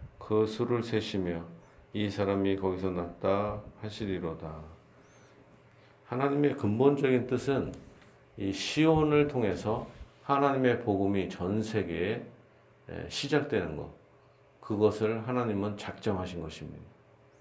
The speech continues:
노래하는 자와 뛰어노는 자들이 말하기를, "나의 모든 근원이 네가,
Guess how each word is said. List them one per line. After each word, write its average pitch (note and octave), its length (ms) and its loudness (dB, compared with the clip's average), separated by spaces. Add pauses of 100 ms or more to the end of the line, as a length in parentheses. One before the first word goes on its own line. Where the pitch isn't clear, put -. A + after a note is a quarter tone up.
(2250)
노래하는 G#2+ 580 4
자와 G2 400 8
뛰어노는 B2+ 540 4
자들이 G2+ 260 2
말하기를, E2+ 640 0
"나의 F2 300 4
모든 G2 440 2
근원이 F2+ 500 -2
네가, F2 580 0